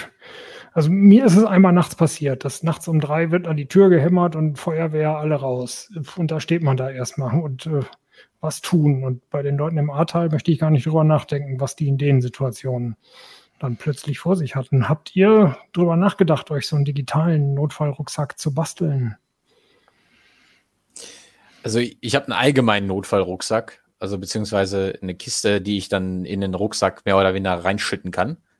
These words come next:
Speaker 2: weil ich ja nicht einen Rucksack hier sinnlos rumstehen haben möchte. Ähm, die ist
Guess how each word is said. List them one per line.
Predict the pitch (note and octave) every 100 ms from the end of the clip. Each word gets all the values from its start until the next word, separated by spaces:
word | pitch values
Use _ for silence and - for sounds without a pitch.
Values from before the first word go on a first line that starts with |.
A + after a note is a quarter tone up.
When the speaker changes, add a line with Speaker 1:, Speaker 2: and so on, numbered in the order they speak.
| _ _ -
Speaker 2:
weil | F2+ F2
ich | E2 -
ja | F2+
nicht | F2 -
einen | F2+
Rucksack | G2+ - G2 F2
hier | F#2
sinnlos | F2+ F2 F2
rumstehen | F2+ F2 F2+ F2
haben | E2 E2+
möchte. | F2+ - C3+ _ _ - - - - - - _
Ähm, | F#2 F2+ F#2 F2+ F2+ F2+ - _ _ - - F#2 _ -
die | F#2 F#2 F#2 E2
ist | F2+ - -